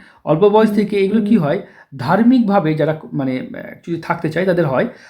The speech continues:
Speaker 1: তবে নেশা আদিতে আপনার মন চাইবে, মানে এই ধরনের ব্ল্যাক হাত নেশা, ধর্মও তো একটা নেশা না, তারা অ্যালকোহলিক বেশিরভাগ হয়ে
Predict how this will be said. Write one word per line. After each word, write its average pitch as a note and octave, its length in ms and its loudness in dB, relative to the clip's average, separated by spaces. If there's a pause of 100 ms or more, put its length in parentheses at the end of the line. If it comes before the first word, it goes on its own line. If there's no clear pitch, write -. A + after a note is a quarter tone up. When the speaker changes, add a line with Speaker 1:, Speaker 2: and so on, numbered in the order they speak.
(160)
Speaker 1:
তবে F3+ 180 4
নেশা G3 480 4
আদিতে E3+ 440 0
আপনার B2+ 280 -2
মন D#3 240 2
চাইবে, G#2+ 380 -6
মানে D#3+ 240 -2 (300)
এই G3 160 0
ধরনের A#3 240 8
ব্ল্যাক E3 360 2
হাত F3+ 420 -2 (100)
নেশা, D#3 580 0 (300)
ধর্মও E3+ 440 2
তো C#4+ 120 -2
একটা C4+ 140 -2
নেশা A3 340 2
না, A#3 340 -4 (360)
তারা E3 140 2
অ্যালকোহলিক A#3 640 4 (100)
বেশিরভাগ F3 580 -2
হয়ে D#3+ 220 0